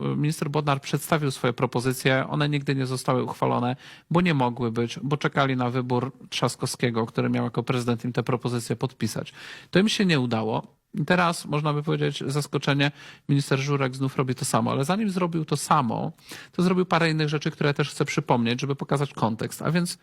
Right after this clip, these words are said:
wbrew ustawie i bez przesłanek z artykułu dwudziestego siódmego Prawa o ustroju sądów powszechnych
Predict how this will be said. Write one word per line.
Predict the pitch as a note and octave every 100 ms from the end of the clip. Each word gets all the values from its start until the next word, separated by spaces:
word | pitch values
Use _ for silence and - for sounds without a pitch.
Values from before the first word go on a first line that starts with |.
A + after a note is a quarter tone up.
| _ C3
wbrew | B2+ D3 F#3 -
ustawie | D3+ - A#2 A#2 B2 C#3 - - -
i | B2
bez | B2 D#3 E3+
przesłanek | - C3+ - A2+ A2+ A2+
z | -
artykułu | B2 - B2+ B2+
dwudziestego | B2+ B2+ C3 C3 B2
siódmego | - C3 C3 A#2+ A2+
Prawa | C3+ B2 B2
o |
ustroju | A#2+ - B2+
sądów | A#2 B2+ A#2+ A#2
powszechnych | B2+ - G#2+ A2+ B2+